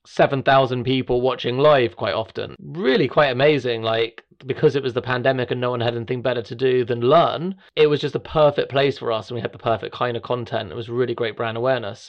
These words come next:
We had got to about a thousand customers, very bootstrapped. I mean, all this stuff is obviously content, so it's just, like, my time and free. We didn't really have an advertising budget. We weren't doing any paid. And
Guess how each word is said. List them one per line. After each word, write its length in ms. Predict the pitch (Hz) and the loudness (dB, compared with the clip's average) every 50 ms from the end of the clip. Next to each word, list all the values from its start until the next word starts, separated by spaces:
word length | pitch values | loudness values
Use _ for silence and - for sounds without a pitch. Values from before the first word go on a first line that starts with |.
| - _ | -14 _
We 520 | 135 143 143 143 143 139 139 143 139 127 - _ _ | 0 2 2 4 4 4 2 2 0 0 -2 _ _
had 200 | - 156 147 131 | -2 -2 -2 2
got 220 | 143 170 180 - - | 2 2 2 4 2
to 80 | 196 | 2
about 320 | 160 127 131 120 120 113 - | 4 4 4 2 2 0 0
a 20 | |
thousand 380 | 117 113 113 113 110 120 117 113 | 0 0 0 0 -2 -4 -6 -4
customers, 760 | - 117 110 - - 123 120 117 117 113 113 113 110 107 | -4 -4 -4 -4 -8 -6 -4 -2 -2 -2 -2 -2 -4 -6
very 440 | 117 117 110 139 143 143 147 139 123 | -10 -8 0 4 4 6 6 4 4
bootstrapped. 640 | 117 127 127 123 - - 143 151 - - - - - _ _ _ _ _ _ _ | 2 0 -2 -2 -2 -2 -2 -2 -2 -4 -10 -18 -20 _ _ _ _ _ _ _
I 60 | - | -4
mean, 100 | 127 135 | 0 0
all 100 | 143 135 | 2 2
this 120 | 127 113 | 2 0
stuff 200 | - 123 117 - | 0 -2 -2 -2
is 80 | 127 117 | 0 0
obviously 300 | 120 113 113 - - 110 | 0 -2 -2 -4 -8 -6
content, 540 | - 135 120 120 107 - 117 123 143 147 - | -2 -2 -2 -2 -2 -2 -2 -2 -2 -6 -6
so 200 | - 127 120 117 | -4 -2 0 0
it's 140 | - - - | -2 -4 -10
just, 240 | - 113 - - | -14 -14 -10 -4
like, 220 | 117 113 113 107 117 | -4 -2 -2 -2 -2
my 200 | 117 117 113 110 | -2 -2 -2 -2
time 320 | - - 113 113 113 110 | -2 -4 -4 -4 -4 -6
and 140 | 110 104 98 | -8 -10 -10
free. 320 | - - 120 113 113 131 | -6 -4 -4 -4 -2 -4
We 80 | 147 147 | -4 -6
didn't 200 | 127 120 113 110 | -8 -8 -8 -6
really 140 | 117 113 110 | -6 -6 -4
have 200 | - 120 113 120 | -4 -4 -4 -2
an 60 | 120 | -2
advertising 520 | 113 110 123 120 - 120 113 104 113 110 | -2 -4 -4 -4 -2 -2 -2 -2 -4 -4
budget. 320 | 104 120 117 107 117 113 110 | -4 -4 -4 -4 -4 -6 -4
We 60 | 113 | -4
weren't 200 | 110 110 113 113 | -4 -4 -6 -6
doing 200 | 113 110 110 110 | -8 -6 -6 -6
any 120 | 110 110 | -8 -10
paid. 380 | 101 113 113 110 123 151 160 - _ _ _ _ _ _ | -8 -6 -4 -2 -2 -4 -4 -10 _ _ _ _ _ _
And 520 | 151 147 147 147 147 147 147 147 135 - | 2 4 4 2 2 -2 -4 -6 -8 -10